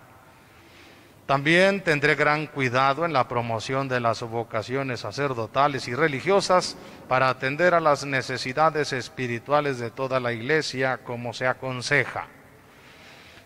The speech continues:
Reconoceré y fomentaré la dignidad propia de los laicos, así como su participación en las acciones de la misión de la iglesia.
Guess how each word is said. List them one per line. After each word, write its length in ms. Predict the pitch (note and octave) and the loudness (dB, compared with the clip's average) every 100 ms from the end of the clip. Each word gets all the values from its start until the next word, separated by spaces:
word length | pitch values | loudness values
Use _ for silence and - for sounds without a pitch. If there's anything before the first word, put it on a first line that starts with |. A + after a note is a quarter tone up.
| - | -8
Reconoceré 960 | C3+ C3 C#3+ C#3 B2+ C3+ D3 F#3 G#3 G#3+ | -6 -2 0 0 0 4 6 6 4 0
y 60 | |
fomentaré 680 | - D#3 C#3 C3 B2 B2+ D#3+ | -2 -2 0 -2 0 2 4
la 140 | D3 | 4
dignidad 580 | C#3+ F3 C#3+ C3+ C#3+ C3+ | 2 -2 -2 0 0 0
propia 460 | C3+ D3 C#3 C#3 B2 | -2 -2 -2 -4 -2
de 140 | A#2+ | -2
los 300 | A2 G2+ G#2+ | -4 -6 -8
laicos, 1040 | A#2 C3+ C#3 B2+ - - F#2 - - - - - - - | -2 0 0 -4 -12 -20 -18 -20 -20 -20 -20 -20 -20 -8
así 220 | B2 C#3+ | -6 -4
como 420 | - D#3+ D3+ C#3+ C#3+ | -4 -4 -2 -4 -4
su 180 | C#3 | -8
participación 960 | B2+ C3 A#2 B2+ - A#2 A#2+ A2+ D3+ D#3 | -2 -2 -2 -6 -6 -4 -4 -4 -4 -4
en 120 | C#3 | -2
las 200 | A#2+ G#2+ | -2 -2
acciones 600 | A2+ - C3+ D3 C#3+ B2+ | -6 -6 -4 -4 -2 -4
de 100 | A#2 | -4
la 140 | A2 G#2+ | -4 -6
misión 640 | G#2+ - A#2 B2+ C3 B2+ C3 | -8 -8 -4 -4 -6 -8 -4
de 100 | B2 | 0
la 140 | B2 | 0
iglesia. 760 | A#2+ A#2+ C3+ C3 - F#2+ F2 | -2 -2 0 0 -4 -10 -16